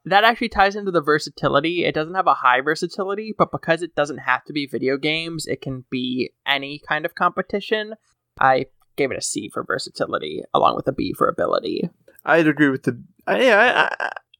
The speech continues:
Speaker 2: I agree with both of those, yeah.
Speaker 1: Yeah.
Speaker 2: I think that the thing is with the versatility, all you can do is steal souls. What do you do with them souls? Huh?
Speaker 1: Well, I actually cut myself off, 'cause unlike his brother's stand,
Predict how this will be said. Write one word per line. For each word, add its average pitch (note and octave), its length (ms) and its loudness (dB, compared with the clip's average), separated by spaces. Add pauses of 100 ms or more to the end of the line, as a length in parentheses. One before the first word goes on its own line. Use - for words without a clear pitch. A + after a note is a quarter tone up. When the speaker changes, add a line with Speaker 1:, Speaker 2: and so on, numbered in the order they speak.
(180)
Speaker 2:
I F#4 100 6
agree D3 200 4
with A#2+ 120 2
both B2 220 2
of B2 40 -12
those, B2+ 200 0
yeah. B2 220 -2 (220)
Speaker 1:
Yeah. - 120 -6 (180)
Speaker 2:
I G#3 140 6
think A#3 360 -2
that E3 300 4 (320)
the G3 120 2
thing C4+ 180 2
is A3 160 2
with G#3 80 -2
the F#3+ 80 2
versatility, D#3 800 4 (800)
all G#3+ 240 6
you A3 60 2
can F#3 140 2
do D3+ 160 4
is C3+ 100 -2
steal C3 240 2
souls. D3 580 2 (240)
What A#3 120 2
do C4+ 60 4
you A#3 100 4
do F3+ 160 4
with F3 160 4
them B2 180 0
souls? B2+ 560 -2 (180)
Huh? G3 240 2 (240)
Speaker 1:
Well, D#3+ 340 0
I F3+ 160 6
actually G3 360 2
cut E3+ 140 -4
myself D#3 280 -6
off, D3+ 240 4
'cause D3+ 360 -2
unlike F#3 580 2
his C#3 140 -12
brother's C3 400 -4
stand, - 500 -8